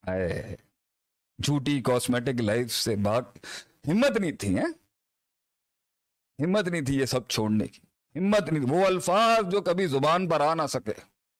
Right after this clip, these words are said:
وہ الفاظ جو کلام نہ بن سکے، وہ کلام جو کتاب اور خطاب نہ بن سکا،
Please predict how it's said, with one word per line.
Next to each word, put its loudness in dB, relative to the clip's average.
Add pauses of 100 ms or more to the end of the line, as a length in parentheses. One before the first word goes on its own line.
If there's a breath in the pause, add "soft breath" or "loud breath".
(720)
وہ 0
الفاظ 2
جو 2
کلام 4
نہ 2
بن 2
سکے، -2 (160)
وہ 0
کلام 2
جو 0 (140)
کتاب 2
اور 4
خطاب 0
نہ 0
بن 0
سکا، -4